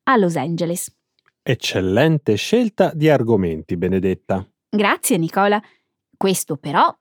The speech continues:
Speaker 1: non è tutto. La seconda parte del nostro programma sarà dedicata alla lingua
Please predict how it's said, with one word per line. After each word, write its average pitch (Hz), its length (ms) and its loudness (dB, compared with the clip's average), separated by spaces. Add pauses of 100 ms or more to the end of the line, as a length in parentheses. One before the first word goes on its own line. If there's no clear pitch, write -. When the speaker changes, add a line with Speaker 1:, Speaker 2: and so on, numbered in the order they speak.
(140)
Speaker 1:
non 330 180 4
è 165 160 0
tutto. 156 420 -8 (800)
La 311 180 2
seconda 285 480 0
parte 226 640 0
del 170 180 -2
nostro 175 460 -2
programma 180 720 -6 (240)
sarà 294 380 0
dedicata 202 760 -2 (360)
alla 180 260 0
lingua 339 460 0